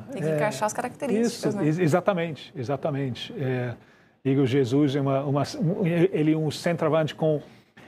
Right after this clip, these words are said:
Speaker 2: a versatilidade de encaixar no time, porque além de ser referência, ele é, ele tem mobilidade, ele, tu pode colocar ele por trás da linha também. Então,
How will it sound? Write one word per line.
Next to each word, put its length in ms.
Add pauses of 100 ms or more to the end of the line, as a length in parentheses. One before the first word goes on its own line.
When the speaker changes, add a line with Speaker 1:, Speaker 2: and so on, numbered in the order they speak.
(180)
Speaker 2:
a 140
versatilidade 1400 (440)
de 200
encaixar 440
no 140
time, 300
porque 560 (400)
além 260
de 140
ser 140
referência, 840 (800)
ele 280
é, 300
ele 160
tem 160
mobilidade, 800
ele, 240
tu 120
pode 400 (240)
colocar 400
ele 120
por 180
trás 460
da 100
linha 400
também. 460
Então, 340